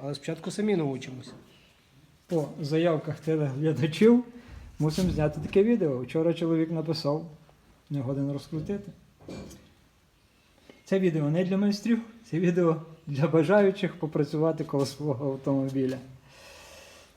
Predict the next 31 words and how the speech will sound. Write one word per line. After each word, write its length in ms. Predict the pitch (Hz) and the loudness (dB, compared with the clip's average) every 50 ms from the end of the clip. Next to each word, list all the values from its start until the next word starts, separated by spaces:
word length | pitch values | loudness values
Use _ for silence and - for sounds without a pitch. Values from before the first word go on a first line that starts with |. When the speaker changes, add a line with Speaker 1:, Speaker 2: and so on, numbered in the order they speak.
| _ | _
Speaker 1:
Можливо, 560 | - 254 285 294 226 165 151 160 170 170 170 175 | -2 0 0 2 2 0 2 2 2 2 2 2
і 80 | 180 | 0
майстри 340 | 180 190 196 196 - 240 226 | 0 -2 -2 -2 -4 -4 -2
теж 260 | - 180 156 143 143 | 0 0 0 0 -2
скористаються 640 | 139 - 151 143 135 - - 147 139 135 135 - 143 | -2 -2 -2 -2 -2 -2 0 0 0 0 0 0 0
нашими 340 | 143 143 123 - 147 139 | 0 0 0 0 -2 -4
підказками, 680 | 123 120 127 - - 151 160 165 165 - 180 175 180 180 180 180 - - - - - _ _ _ _ - - - - - | -4 -6 -8 -6 -4 -2 -2 -2 -2 -2 -2 -2 -2 -2 -4 -10 -16 -20 -20 -20 -20 _ _ _ _ -20 -20 -20 -20 -20
хто 360 | - - - 156 147 143 143 - - - | -16 -6 -2 0 0 0 -2 -6 -10 -8
так 140 | - 139 - | -8 -8 -4
само 280 | - 147 147 151 151 | -2 -2 -2 -2 -2
стикнувся, 600 | 143 - - - - 143 - 160 160 156 160 156 | -4 -6 -10 -14 -14 -6 -2 -2 -2 -2 -2 -2
як 200 | 147 143 139 - | -2 -2 -2 -2
і 40 | 143 | -2
ми 140 | 143 156 156 | -2 -2 -2
сьогодні 320 | 147 - 147 143 135 151 | -2 -2 -2 -2 -2 -2
з 60 | 143 - | -4 -4
цією 260 | - 151 151 151 139 | -2 0 0 0 -2
проблемою. 640 | 139 - 156 143 151 208 240 208 147 131 123 120 117 - - - - _ - | -2 -4 -4 -2 -2 -2 -2 -2 -2 -4 -6 -10 -12 -16 -20 -20 -20 _ -10
Speaker 2:
Або 220 | 151 139 156 147 | -4 0 0 2
будуть 240 | 135 135 135 143 135 | 2 0 0 -2 -2
з 60 | 123 | -2
нас 220 | 135 143 135 - | -2 -2 -2 -2
сміятися, 420 | - 220 233 196 139 - - 123 - | 0 2 2 2 2 0 -4 -8 -6
що 120 | - 147 | -4 -4
ми 100 | 143 143 | -4 -4
таке 240 | - 156 147 - 180 | -4 -4 -4 -2 0
відео 360 | 196 214 147 135 135 127 127 | 0 0 0 -2 -4 -6 -6
знімаємо. 480 | 123 117 123 127 120 127 139 151 170 226 247 | -6 -6 -6 -6 -8 -8 -10 -10 -12 -12 -8
Speaker 1:
Ну, 120 | - 381 381 - - _ _ _ - 180 175 - _ _ _ _ _ _ _ - - - - - | -8 -8 -8 -8 -12 _ _ _ -20 -20 -20 -20 _ _ _ _ _ _ _ -20 -20 -20 -20 -10
кожен 320 | - 214 220 214 208 208 202 | -6 -2 0 4 4 4 4
собі 340 | 208 196 175 180 185 185 | 2 0 0 2 2 0